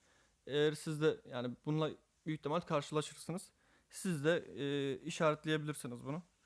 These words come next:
Bu uygulamanın bir hatası sonuçta. Bunun dışında bu görevlerin tamamını yaptıktan sonra, e, en üstte turuncu kutucuk,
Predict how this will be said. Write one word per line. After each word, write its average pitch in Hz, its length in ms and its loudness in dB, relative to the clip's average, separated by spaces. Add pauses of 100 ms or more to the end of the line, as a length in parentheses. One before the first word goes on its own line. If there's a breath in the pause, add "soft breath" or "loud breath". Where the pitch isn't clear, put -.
(340 soft breath)
Bu 160 80 0
uygulamanın 160 640 4
bir 139 80 2
hatası 131 420 -2
sonuçta. 127 440 -6 (1700 soft breath)
Bunun 208 220 4
dışında 165 340 0
bu 165 160 -2 (100)
görevlerin 175 500 2
tamamını 160 420 0
yaptıktan 196 380 0
sonra, 185 400 -4 (500 soft breath)
e, 135 340 0 (160)
en 180 120 6
üstte 156 280 2
turuncu 156 460 4
kutucuk, 147 460 -2